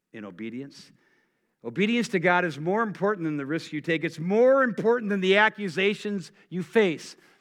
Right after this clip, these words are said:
Just the other day, I was falsely accused of something I did not do. But Jesus said, "Woe unto you when all men speak well of you." I didn't say, "Oh, great, wonderful, fulfillment of prophecy."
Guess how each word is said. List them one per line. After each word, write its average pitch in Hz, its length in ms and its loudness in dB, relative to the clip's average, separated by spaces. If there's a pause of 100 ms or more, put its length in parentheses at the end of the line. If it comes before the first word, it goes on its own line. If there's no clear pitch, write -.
(240)
Just 247 340 2
the 285 160 4
other 285 220 4
day, 254 320 4 (440)
I 214 200 6
was 233 200 -2
falsely 277 580 2
accused 196 520 -4
of 175 80 -6
something 196 380 -4
I 185 100 2
did 185 300 0
not 190 260 -2
do. 147 320 -4 (760)
But 262 120 0
Jesus 339 400 2
said, 220 140 2
"Woe 233 280 4
unto 202 140 -2
you 175 140 0
when 151 100 -2
all 185 180 2
men 175 220 -2
speak 160 260 -4
well 156 260 -2
of 123 160 -8
you." 131 160 -18 (680)
I 208 100 4
didn't 285 200 2
say, 165 280 2
"Oh, 294 240 6
great, - 560 2 (180)
wonderful, 208 520 -4 (540)
fulfillment 311 420 2
of - 60 -4
prophecy." 240 580 0